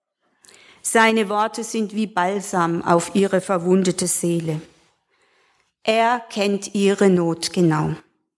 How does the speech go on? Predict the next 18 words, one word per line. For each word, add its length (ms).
Er 220
weiß 600
um 140
ihre 260
große 500
Enttäuschung, 840
ihre 320
Hoffnungslosigkeit 1400
und 220
dass 220
sie 420
mit 200
der 160
Welt 380
fertig 480
ist. 320
Der 200
Engel 380